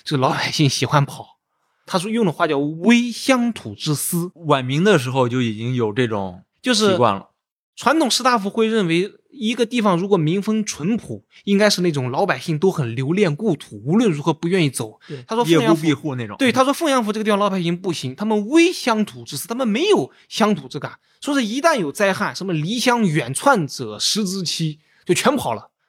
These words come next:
Speaker 1: 这样一个事情。
Speaker 2: 嗯。
Speaker 1: 呃，所以明朝就跑。呃，这个跑当然有很多原因，就是遇到灾害，衣食无着，这个百姓逃荒是灾民的本能反应。
Speaker 2: 对。
Speaker 1: 那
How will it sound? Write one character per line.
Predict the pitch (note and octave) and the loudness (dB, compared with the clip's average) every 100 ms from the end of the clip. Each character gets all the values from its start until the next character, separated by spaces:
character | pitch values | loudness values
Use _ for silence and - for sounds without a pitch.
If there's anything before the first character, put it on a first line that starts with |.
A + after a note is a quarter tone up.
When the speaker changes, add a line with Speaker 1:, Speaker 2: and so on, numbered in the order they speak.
| _ _ | _ _
Speaker 1:
这 | - | 0
样 | A3+ | 2
一 | E3+ | 2
个 | |
事 | C#3+ D#3 | 0 -4
情。 | A2+ - | -8 -12
Speaker 2:
嗯。 | C#3 B2+ A2+ | -8 -8 -2
Speaker 1:
呃， | G3 | -2
所 | - | 0
以 | B3+ A3 G3+ - | 2 2 0 -6
明 | F3 G#3+ | 0 4
朝 | C#4+ | 4
就 | G3 E3+ | 2 0
跑。 | - - _ _ _ _ - | -4 -20 _ _ _ _ -6
呃， | G#3+ | -2
这 | E4+ | -2
个 | |
跑 | C4+ - C3+ | -2 -2 -2
当 | G#3 | 0
然 | |
有 | A3+ | 0
很 | G#3+ C3+ | -2 0
多 | F3 | 0
原 | D#3+ D#3 | 2 0
因， | E3+ F3 F3+ _ _ _ | -2 -6 -10 _ _ _
就 | - | -6
是 | G#3 G3+ | -4 -4
遇 | C4 C#4+ D4+ | -2 2 4
到 | F#3+ B2 | 4 2
灾 | - A3+ | 4 4
害， | A3 B3+ D3+ - _ _ | 4 2 0 -2 _ _
衣 | _ A3 D4+ D4+ | _ -10 -4 -2
食 | - - F#3+ | -2 -2 -2
无 | D3 E3+ | -2 -4
着， | A3 - B2+ B2+ D#3+ - _ _ _ _ _ | -8 -6 -2 -2 -4 -8 _ _ _ _ _
这 | F3+ | -6
个 | D3+ | -4
百 | - C#3 A#2 | 0 0 0
姓 | - A3 D3 | 0 0 -2
逃 | - - D#3 | -4 2 2
荒 | F3 F3 F3+ - _ | 4 0 0 -6 _
是 | - G#3 | -6 -6
灾 | - A3 | 0 2
民 | G3+ F3+ | 2 -2
的 | F#3+ | -6
本 | - - | -6 -10
能 | - E3+ | -8 -8
反 | - - | -8 -16
应。 | _ C3+ | _ -10
Speaker 2:
对。 | B2+ _ | -10 _
Speaker 1:
那 | _ | _